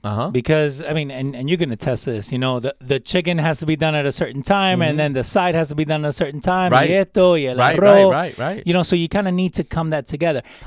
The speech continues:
Speaker 2: I'm okay with what, what Ramsay does.
Speaker 1: Uh-huh.
Speaker 2: Porque yo entiendo what he's trying to get out of people.
Speaker 1: Right, right.
Speaker 2: The people that, that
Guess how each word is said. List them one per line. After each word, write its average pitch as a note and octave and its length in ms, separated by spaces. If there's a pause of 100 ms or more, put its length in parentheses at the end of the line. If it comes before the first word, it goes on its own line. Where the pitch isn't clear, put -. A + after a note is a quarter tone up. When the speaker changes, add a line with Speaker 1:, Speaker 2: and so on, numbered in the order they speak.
(120)
Speaker 2:
I'm C4 160
okay A3+ 240
with F3 220
what, B2+ 200
what A#2 480
Ramsay G2+ 340
does. D#2+ 380
Speaker 1:
Uh-huh. A2 300 (100)
Speaker 2:
Porque B2+ 180
yo C3+ 200
entiendo D#3 720 (160)
what A#2+ 160
he's C3 220
trying C#3 240
to A#2+ 80
get D3 240
out C3+ 140
of F#2+ 120
people. - 400
Speaker 1:
Right, A#2+ 340 (160)
right. C#3+ 380
Speaker 2:
The C#3 180
people G#3 400
that, G3+ 300
that C#3+ 320